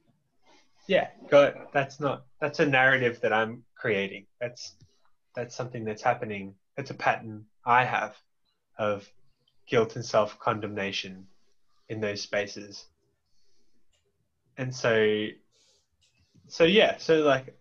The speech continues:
I, I feel like that's been interesting to, to observe. Another little bit of, so I think I've almost recognized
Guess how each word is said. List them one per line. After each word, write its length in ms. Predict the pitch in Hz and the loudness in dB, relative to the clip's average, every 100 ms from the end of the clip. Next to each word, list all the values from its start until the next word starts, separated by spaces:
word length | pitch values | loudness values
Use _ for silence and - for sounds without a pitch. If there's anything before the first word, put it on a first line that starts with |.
| - | -4
I, 340 | 143 - 135 | -2 0 0
I 40 | |
feel 180 | 139 151 | 0 2
like 180 | 127 127 | 0 2
that's 180 | 131 131 | 0 -2
been 160 | - 120 | -4 -6
interesting 480 | 117 123 - 113 110 | -4 -6 -6 -6 -4
to, 220 | 113 107 _ _ _ - | -4 -4 _ _ _ -14
to 120 | - 123 | 0 0
observe. 500 | - 117 113 151 - - - _ _ | 2 4 4 4 -2 -20 -20 _ _
Another 560 | 135 135 135 135 127 - _ _ - _ _ _ - | 0 2 6 6 4 0 _ _ -20 _ _ _ -6
little 240 | 143 135 | 0 0
bit 220 | 127 135 156 | 2 2 4
of, 200 | 160 - - - | 2 0 -20 -6
so 140 | - | 4
I 200 | 180 170 | 4 4
think 200 | 170 254 | 0 2
I've 80 | 254 | 4
almost 260 | 196 175 - | 4 4 2
recognized 600 | 143 - 131 117 113 - | 0 0 0 0 0 -6